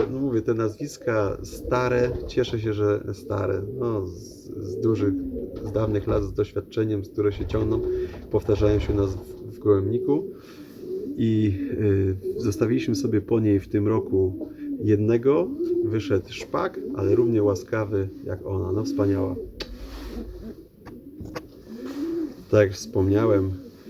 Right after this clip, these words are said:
gdy zakupiłem tak zwaną małą roratkę, również ona była z faraonów. Była to taka drobna samiczka ze szpiczastym dzióbkiem i z takim małym oczkiem. To jest jej córka,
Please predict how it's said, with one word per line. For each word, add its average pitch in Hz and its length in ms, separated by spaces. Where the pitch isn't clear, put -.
gdy - 160
zakupiłem 98 720
tak 95 140
zwaną 104 320
małą 101 380
roratkę, 98 600
również 98 500
ona 98 200
była 95 200
z 95 120
faraonów. 107 500
Była 98 220
to - 120
taka 95 260
drobna 107 500
samiczka 101 560
ze 95 160
szpiczastym 117 840
dzióbkiem 101 500
i - 60
z - 60
takim 101 320
małym 104 380
oczkiem. 123 500
To 120 60
jest 98 180
jej 95 140
córka, 151 500